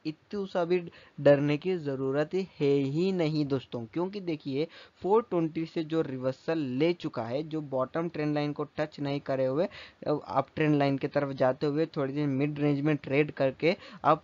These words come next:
ट्रेंड लाइन above सिक्सटी टच करने लगा, आपको फिर से इसमें थ्री नाइंटी, फ़ोर टेन की प्रॉफिट फिर से देखने को मिलेगी ही मिलेगी।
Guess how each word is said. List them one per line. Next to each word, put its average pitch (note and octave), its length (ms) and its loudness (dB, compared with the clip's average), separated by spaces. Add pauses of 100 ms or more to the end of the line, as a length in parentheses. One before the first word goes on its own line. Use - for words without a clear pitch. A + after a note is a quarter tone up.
ट्रेंड D#3 240 2
लाइन D3+ 300 2
above C#3+ 260 0
सिक्सटी D3+ 360 -6 (160)
टच D#3+ 200 2
करने C#3+ 340 0
लगा, C3+ 280 4 (280)
आपको C3+ 460 0
फिर C3+ 280 -6
से D3+ 200 -4
इसमें C#3+ 400 -6 (140)
थ्री C#3+ 220 -2
नाइंटी, C3 600 0 (400)
फ़ोर C#3 240 0
टेन B2+ 240 -2
की C#3+ 160 -2
प्रॉफिट C3 520 -2
फिर B2 200 -6
से C#3 220 0
देखने B2 580 0
को F#3 220 4 (300)
मिलेगी C3+ 560 8
ही D3+ 160 4
मिलेगी। C#3 500 6